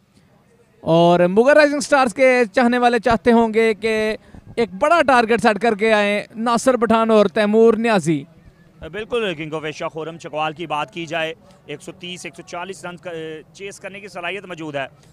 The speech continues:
Speaker 2: जैनी लेफ्टी को यहाँ पे दांत देनी पड़ेगी, प्रेशर में बॉलिंग करने के लिए, प्रेशर को हैंडल किया है, काफ़ी हद तक प्रेशर को हैंडल किया, स्कोरबोर्ड को रोका है। यहाँ पे स्कोरबोर्ड इस ओवर में कोई खासो खासा नहीं है। पहली बॉल वाइड की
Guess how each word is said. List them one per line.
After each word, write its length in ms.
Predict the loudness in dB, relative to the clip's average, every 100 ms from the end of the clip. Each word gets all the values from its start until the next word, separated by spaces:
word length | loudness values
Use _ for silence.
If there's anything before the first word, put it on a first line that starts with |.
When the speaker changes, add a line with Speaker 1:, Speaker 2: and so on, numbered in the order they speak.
| _ -10
Speaker 2:
जैनी 220 | -10 -6
लेफ्टी 300 | -8 -8 -12
को 100 | -12
यहाँ 180 | -12 -12
पे 100 | -14
दांत 260 | -14 -14 -16
देनी 200 | -20 -16
पड़ेगी, 380 | -16 -16 -20 -20 _ _ _ -14
प्रेशर 420 | -12 -12 -14 -14
में 180 | -14 -12
बॉलिंग 280 | -10 -10 -10
करने 240 | -12 -12
के 100 | -14
लिए, 140 | -14 -12
प्रेशर 320 | -12 -12 -14
को 120 | -16
हैंडल 320 | -14 -14 -16
किया 240 | -16 -12 -12
है, 60 | -12 -20 -20 _ _ _ -14
काफ़ी 300 | -12 -12 -12
हद 180 | -12 -12 -10
तक 200 | -10 -10 -16 -16 -20 -20 -20 -10
प्रेशर 320 | -10 -10 -12
को 120 | -10
हैंडल 260 | -10 -10 -12
किया, 220 | -8 -10
स्कोरबोर्ड 560 | -10 -16 -14 -10 -10 -10
को 80 |
रोका 260 | -12 -12 -10
है। 60 | -10
यहाँ 180 | -12
पे 160 | -14 -18
स्कोरबोर्ड 580 | -18 -16 -14 -12 -12 -12
इस 140 | -14
ओवर 200 | -12 -12
में 160 | -12 -14 -16 _ -20
कोई 100 | -14
खासो 280 | -12 -12
खासा 300 | -12 -12 -10
नहीं 200 | -12 -12
है। 120 | -14 -16 _ _ _ _ _ -14
पहली 200 | -14 -12
बॉल 200 | -12 -10
वाइड 280 | -10 -10 -12
की 200 | -16